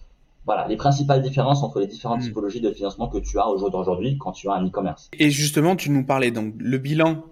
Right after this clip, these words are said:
Speaker 2: versus la solution que vous utilisez, et justement, comment ça se passe, vous, technologiquement, comment vous scorez, euh, vous scorez votre risque ?
Speaker 1: Alors, euh, il y a une première analyse, tout simplement pour, euh, décider le montant et faire une première, euh, proposition, c'est-à-dire le client, il doit quand même accepter une offre, euh, indicative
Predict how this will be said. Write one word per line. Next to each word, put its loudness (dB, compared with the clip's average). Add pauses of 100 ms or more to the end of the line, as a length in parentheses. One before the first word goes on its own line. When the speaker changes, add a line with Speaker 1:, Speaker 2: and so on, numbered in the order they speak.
(200)
Speaker 2:
versus 0 (100)
la 4
solution 0
que -2
vous -8
utilisez, -2 (280)
et -2
justement, 0
comment 0
ça -2
se -8
passe, 2 (240)
vous, -2
technologiquement, 4 (400)
comment 6
vous -2
scorez, 4
euh, 2
vous -4
scorez -2
votre -2
risque ? -8 (120)
Speaker 1:
Alors, 2
euh, 4
il 0
y 4
a 2
une 0
première 2
analyse, 2
tout -12
simplement 0
pour, 2
euh, 4
décider 0
le 2
montant -2 (160)
et -4
faire -4
une -4
première, 0
euh, 4
proposition, -2
c'est-à-dire -2
le 0
client, -2
il 0
doit 2
quand -4
même 0
accepter -4
une 0
offre, -2
euh, 0
indicative -2